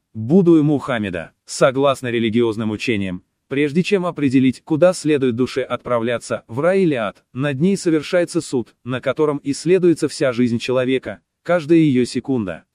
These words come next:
К возможности существования рая и ада склоняется и современная наука. Например, квантовая физика, на основе сложных математических расчетов,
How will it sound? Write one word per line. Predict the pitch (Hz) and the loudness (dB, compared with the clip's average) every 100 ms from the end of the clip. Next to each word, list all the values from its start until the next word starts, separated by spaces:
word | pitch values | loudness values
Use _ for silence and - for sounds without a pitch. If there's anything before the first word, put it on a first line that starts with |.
| - | -8
К | 131 | 0
возможности | 131 117 156 135 143 - | 0 2 0 0 -2 -4
существования | - 123 127 120 117 117 113 | -6 -4 -4 -2 -2 0 0
рая | 127 143 139 | 2 2 0
и | 143 | 0
ада | 143 156 165 | 0 2 0
склоняется | - 165 165 170 - 175 | 0 0 0 0 0 0
и | 156 | 0
современная | 151 135 131 127 127 131 | 0 2 2 2 0 0
наука. | 127 117 107 82 - _ _ - | -2 -4 -6 -10 -12 _ _ -4
Например, | 139 156 170 175 180 | -2 2 4 4 2
квантовая | - 143 135 123 123 | 2 0 2 2 0
физика, | 113 156 139 120 107 87 - | 2 2 4 2 -2 -8 -12
на | 120 135 131 | -4 -2 -2
основе | 123 151 151 131 | -2 -2 0 0
сложных | 139 139 113 123 | 2 2 2 -2
математических | 131 123 131 127 127 117 - 113 | -4 -2 -2 -2 -2 -4 -6 -4
расчетов, | 117 113 - 160 139 - | -4 -4 0 0 0 -8